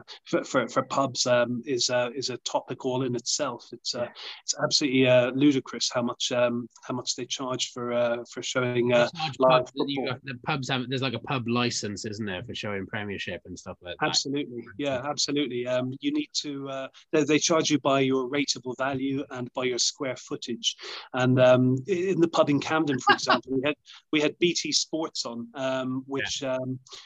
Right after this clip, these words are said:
Speaker 1: you know, we, we had it as an aside to see if people wanted it, but we actually rarely used it. We'd show maybe one or two games a week.
Speaker 2: Ah.
Speaker 1: But we're getting charged for showing every single game. And, uh, it, although that was only around thirty percent of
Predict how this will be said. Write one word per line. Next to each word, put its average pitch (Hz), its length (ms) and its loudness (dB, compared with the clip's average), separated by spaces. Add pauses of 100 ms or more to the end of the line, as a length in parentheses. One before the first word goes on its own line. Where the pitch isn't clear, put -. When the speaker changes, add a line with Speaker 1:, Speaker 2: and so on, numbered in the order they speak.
(120)
Speaker 1:
you 143 80 -6
know, 139 380 -6
we, 175 180 6
we 165 120 4
had 156 260 0
it 147 160 2
as 135 140 -2
an 131 100 -2
aside 131 520 -2
to - 100 -10
see - 180 -6
if 120 60 -6 (100)
people 131 240 -10
wanted 139 400 -6
it, 117 140 -14 (360)
but 143 120 -4
we 139 100 2
actually 139 640 2
rarely 131 280 2
used 165 360 2
it. 117 100 -10
We'd 131 160 -6
show 139 300 -2
maybe 131 300 -2
one 127 280 -2
or 127 80 -6
two 131 240 -2
games 117 380 -8
a 123 100 -6
week. 180 160 0 (140)
Speaker 2:
Ah. 104 160 -12 (280)
Speaker 1:
But 147 80 -2
we're 143 120 2
getting 160 240 2
charged 156 540 -2
for - 100 -14
showing 135 360 -4
every 131 180 -6
single 127 340 -4
game. 127 420 -4
And, 117 220 -6
uh, 120 180 0 (340)
it, 190 160 -4
although 165 300 6
that 151 160 4
was 147 120 2
only 139 300 0 (140)
around 135 240 0 (140)
thirty 143 320 -2
percent 139 560 -4
of 120 180 -10